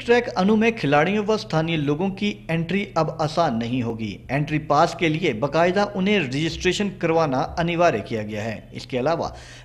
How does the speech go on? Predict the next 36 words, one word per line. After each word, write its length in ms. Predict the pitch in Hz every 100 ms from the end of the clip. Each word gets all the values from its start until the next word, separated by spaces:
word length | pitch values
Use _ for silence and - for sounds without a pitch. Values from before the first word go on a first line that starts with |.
| -
मासिक 520 | 143 147 175 247 214
व 160 | 220 220
वार्षिक 460 | 131 147 151 202
शुल्क 300 | 190 - 202 180
भी 200 | 107 - - - - -
खिलाड़ियों 520 | 160 165 196 226 233
और 200 | 190 143
स्थानीय 500 | - - 151 185 196
लोगों 380 | 156 147 160 214
से 180 | 165 104 - 156
अलग-अलग 600 | 190 196 - 175 165 147
निर्धारित 580 | 147 120 143 131 104 -
किए 180 | 180 139
गए 180 | 104 104
हैं। 180 | 104 90 - - - - - -
Track 280 | - 185 - 233
में 380 | 247 240 247 -
हुड़दंग 300 | 160 156 226
की 120 | 226
वारदातों 560 | 202 151 151 160 156 -
को 160 | - 127
देखते 300 | 143 156 202
हुए 160 | 196 202
खेल 220 | - 156
विभाग 360 | 123 123 156 147
अब 480 | 135 110 143 156 - - - - - - -
ये 180 | 135 160
सख्त 320 | - 185 - 156
कदम 260 | 143 151 -
उठाने 360 | 156 160 123
जा 180 | 113 127
रहा 220 | 127 139
है 120 | 156
ताकि 320 | 208 170 160 147
track 360 | - 151 175 -
को 100 | 180